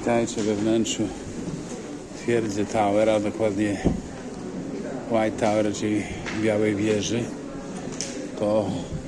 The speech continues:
ten budynek najczęściej widzicie wtedy, kiedy są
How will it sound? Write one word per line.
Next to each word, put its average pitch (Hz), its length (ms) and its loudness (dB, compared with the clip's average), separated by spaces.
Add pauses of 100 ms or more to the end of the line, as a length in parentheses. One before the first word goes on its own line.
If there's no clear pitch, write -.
(1200)
ten 127 200 4
budynek 120 460 2
najczęściej 127 640 2
widzicie 113 640 0 (920)
wtedy, 117 420 2
kiedy 120 540 4 (2250)
są 113 300 4